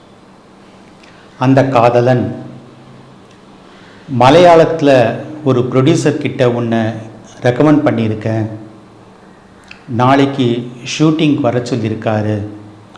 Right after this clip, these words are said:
உடனே கிளம்புங்க" என்று இந்த நடிகையையும் அம்மாவையும் கொச்சினுக்கு அழைத்துச் சென்றிருக்கிறான். அங்கே போன பிறகுதான்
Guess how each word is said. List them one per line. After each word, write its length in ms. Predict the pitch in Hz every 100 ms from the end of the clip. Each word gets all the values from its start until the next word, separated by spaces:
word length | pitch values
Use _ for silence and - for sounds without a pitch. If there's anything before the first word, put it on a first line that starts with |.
| - - -
உடனே 400 | 127 143 151 151
கிளம்புங்க" 800 | 151 120 123 120 113 113 110 110 - - - - - -
என்று 760 | 123 127 131 139 139 104 - - - - - - - - - - - -
இந்த 480 | 131 120 120 107 110
நடிகையையும் 840 | 120 135 139 135 120 120 123 110 110 - -
அம்மாவையும் 800 | 120 131 135 117 113 123 110 - - - - - - - - 160
கொச்சினுக்கு 680 | 160 - 190 160 - 160
அழைத்துச் 420 | 143 120 120 127 -
சென்றிருக்கிறான். 720 | 110 104 101 - 104 104 101 104 - - - - - - - - - - -
அங்கே 420 | 127 127 127 120
போன 440 | 117 - 135 151 156
பிறகுதான் 800 | 151 131 135 143 143 143 151